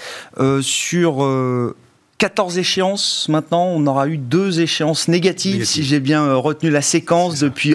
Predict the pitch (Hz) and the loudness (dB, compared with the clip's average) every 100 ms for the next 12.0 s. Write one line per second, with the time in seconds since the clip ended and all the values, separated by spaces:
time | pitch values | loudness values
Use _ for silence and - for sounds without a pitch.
0 | - 175 - 185 151 151 165 151 160 175 | 2 -2 0 0 2 0 2 2 2 2
1 | 165 147 131 143 151 110 110 - 92 95 | 2 0 0 0 -2 -6 -8 -8 -8 -8
2 | 101 101 143 135 147 147 - 156 131 127 | -8 0 0 2 0 0 0 0 2 2
3 | 160 185 175 196 254 104 110 107 117 - | 4 4 4 2 -4 -6 -2 -2 -4 -10
4 | - - 123 101 156 156 208 - 156 156 | -8 -2 -2 -2 -6 -2 0 0 -2 -2
5 | 135 127 104 - - - - - - 117 | -2 -4 -4 -12 -16 -20 -20 -10 -6 -2
6 | 113 104 - 120 104 95 95 87 95 117 | -2 -2 0 -2 -2 -4 -6 -6 -4 -4
7 | 104 95 95 92 104 104 101 107 104 110 | -2 -2 -4 -2 -2 0 -2 -2 -2 0
8 | - 95 110 110 - - - - - 90 | 0 -2 -2 -4 -8 -18 -18 -14 -8 -4
9 | 92 123 113 110 - 117 110 113 104 101 | -2 0 0 0 0 -2 -2 -2 -2 -2
10 | 98 98 98 98 104 101 95 110 131 - | -2 -2 -4 -2 -2 -2 0 0 0 0
11 | 98 92 92 90 90 92 95 104 101 | -2 -2 -2 -2 -4 -6 -6 -6 -4